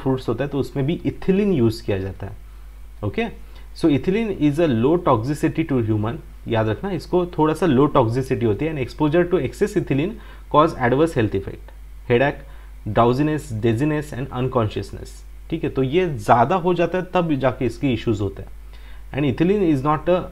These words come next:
अ, but ethylene oxide is a carcinogen, ठीक है। तो ethylene itself is not a carcinogen, but, uh, ethylene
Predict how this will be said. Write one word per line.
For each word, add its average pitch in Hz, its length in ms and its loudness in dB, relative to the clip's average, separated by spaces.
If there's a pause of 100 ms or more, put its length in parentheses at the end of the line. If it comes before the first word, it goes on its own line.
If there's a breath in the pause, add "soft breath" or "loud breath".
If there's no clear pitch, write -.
अ, 104 440 0 (880)
but 135 200 4
ethylene 156 380 0
oxide 156 320 2
is 127 160 2
a 151 100 2
carcinogen, 104 560 0 (460 loud breath)
ठीक 160 120 -2
है। 160 60 0
तो - 240 0
ethylene 180 420 0 (200)
itself 240 420 2
is 196 160 0
not 160 260 2
a 170 80 6 (380)
carcinogen, 127 580 2 (480 loud breath)
but, 170 260 2
uh, 170 200 4 (160)
ethylene 185 360 2